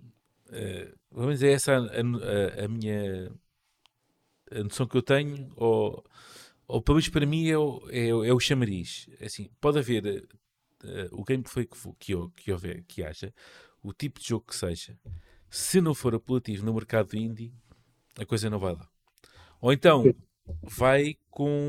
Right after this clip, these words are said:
Speaker 1: um ano, com, vai mais devagar.
Speaker 2: Exatamente, é.
Speaker 1: Para ser, tipo, logo,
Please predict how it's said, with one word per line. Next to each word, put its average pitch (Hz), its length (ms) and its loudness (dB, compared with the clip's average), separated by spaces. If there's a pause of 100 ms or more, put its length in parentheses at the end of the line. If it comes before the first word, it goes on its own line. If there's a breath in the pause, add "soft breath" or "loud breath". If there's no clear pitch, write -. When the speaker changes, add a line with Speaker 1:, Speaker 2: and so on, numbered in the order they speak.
Speaker 1:
um 143 60 2
ano, 147 340 -2 (160)
com, 147 720 -4 (320)
vai 117 200 2
mais 127 220 2
devagar. 120 500 4
Speaker 2:
Exatamente, 156 300 12 (280)
é. 117 220 0 (380)
Speaker 1:
Para 160 100 0
ser, 139 380 2 (480)
tipo, 127 200 -6 (160)
logo, 135 340 6